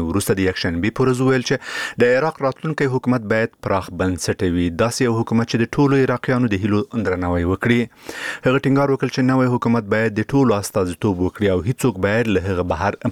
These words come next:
پاتې نه شي. د عراق د پارلماني انتخاباتو درې لویو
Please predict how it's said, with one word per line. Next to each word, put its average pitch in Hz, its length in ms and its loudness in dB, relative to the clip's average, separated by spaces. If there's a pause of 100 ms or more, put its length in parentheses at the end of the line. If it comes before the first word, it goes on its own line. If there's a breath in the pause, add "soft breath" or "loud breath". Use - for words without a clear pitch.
پاتې 92 280 -2
نه 85 60 0 (100)
شي. 147 120 4 (680 loud breath)
د 117 140 4
عراق 131 240 0
د - 100 -4
پارلماني 123 420 0
انتخاباتو 120 580 0 (140)
درې 135 360 2
لویو 123 240 4